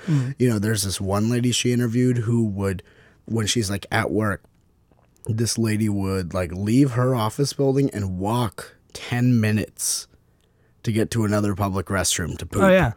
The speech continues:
Speaker 1: There are people who have to, like, le-, can't go anywhere but home.
Speaker 2: Yeah, yeah, no, going anywhere, I, I understand
Speaker 1: I mean, you
Speaker 2: that.
Speaker 1: understand that,
Speaker 2: I
Speaker 1: but
Speaker 2: understand that. It's the comforts of home. But she's going, you know, out of her way to another, just 'cause she doesn't wanna poop in the office and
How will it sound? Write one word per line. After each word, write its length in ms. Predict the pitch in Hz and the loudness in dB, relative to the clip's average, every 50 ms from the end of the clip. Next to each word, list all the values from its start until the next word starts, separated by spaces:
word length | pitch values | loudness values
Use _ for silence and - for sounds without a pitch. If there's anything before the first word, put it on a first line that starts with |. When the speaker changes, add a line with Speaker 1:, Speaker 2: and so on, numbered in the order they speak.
| - - | -8 -4
Speaker 1:
There 100 | - 156 | 2 4
are 60 | 202 196 | 4 8
people 260 | 247 269 226 262 180 | 8 8 8 8 8
who 100 | 180 185 | 8 8
have 200 | 160 160 156 - | 8 6 6 4
to, 100 | - 147 | 2 2
like, 260 | 143 131 131 127 - | 2 2 2 0 -2
le-, 360 | - 117 131 135 135 139 143 | -4 -4 -2 0 2 2 0
can't 580 | 151 - - 175 175 165 135 - - 131 139 135 | 0 0 2 2 2 2 0 -4 -10 -10 -4 2
go 220 | 143 147 151 156 | 6 8 8 8
anywhere 480 | 160 - 139 135 143 151 156 151 143 139 | 8 6 4 2 4 4 6 6 4 4
but 160 | 135 110 101 | 2 -2 -4
home. 420 | - - 160 160 139 107 101 110 - _ _ - | -4 -2 -2 0 0 -2 -4 -8 -12 _ _ 6
Speaker 2:
Yeah, 220 | - 180 165 135 | 10 12 12 12
yeah, 160 | 139 131 101 | 10 8 8
no, 240 | 120 151 135 110 104 | 8 6 6 6 4
going 360 | 101 123 143 147 165 190 202 | 6 6 8 8 8 8 8
anywhere, 520 | 190 180 175 170 160 156 143 123 110 110 - - | 8 8 8 8 8 8 8 8 6 4 4 6
I, 100 | 135 143 | 6 6
I 240 | - - 143 175 202 | 8 8 8 8 10
understand 300 | 185 139 107 - 165 175 | 10 8 6 6 8 10
Speaker 1:
I 20 | |
mean, 60 | - 196 | 12 12
you 40 | 247 | 12
Speaker 2:
that. 40 | 269 | 12
Speaker 1:
understand 420 | 247 185 139 - - 156 131 131 | 12 10 8 6 4 4 6 8
that, 100 | 160 185 190 | 10 10 12
Speaker 2:
I 40 | 202 | 12
Speaker 1:
but 40 | 180 | 10
Speaker 2:
understand 420 | 160 135 113 110 135 151 156 127 113 | 10 8 6 6 6 6 6 4 2
that. 100 | 110 101 | 0 -2
It's 140 | 104 - | 0 0
the 100 | - 110 | 0 0
comforts 460 | - - 131 139 135 - 117 92 - - | 0 0 0 0 0 -2 -2 -4 -4 -4
of 160 | 87 80 82 | -6 -4 -2
home. 260 | 104 127 127 104 92 - - - - - - - | 0 0 0 0 -2 -6 -10 -16 -18 -20 -4 2
But 120 | - 151 143 | 4 4 6
she's 240 | - 220 240 226 | 6 4 4 4
going, 400 | 196 208 196 190 185 180 180 165 147 | 6 6 6 6 6 6 4 4 4
you 80 | 160 | 4
know, 60 | 151 139 | 4 4
out 200 | - 123 135 147 | 4 2 2 4
of 40 | 147 | 4
her 60 | 143 | 6
way 160 | 143 139 139 | 6 6 6
to 80 | 135 127 | 6 4
another, 280 | 120 120 123 123 123 | 2 2 2 2 0
just 220 | 95 120 151 160 - - | 0 2 2 2 2 2
'cause 100 | 190 175 | 2 2
she 120 | - 175 | 2 2
doesn't 160 | 165 156 160 | 4 4 4
wanna 160 | 160 151 131 | 4 4 2
poop 260 | 113 - 139 139 127 - | 2 2 2 2 2 0
in 100 | 110 110 | 0 0
the 120 | 107 104 | 0 0
office 580 | 107 117 131 143 139 - 92 87 90 90 - - | -2 0 0 0 0 0 -2 -2 -2 -2 -2 -4
and 540 | - - 101 101 90 92 92 87 85 85 | -2 -2 -2 0 0 0 0 0 -2 -6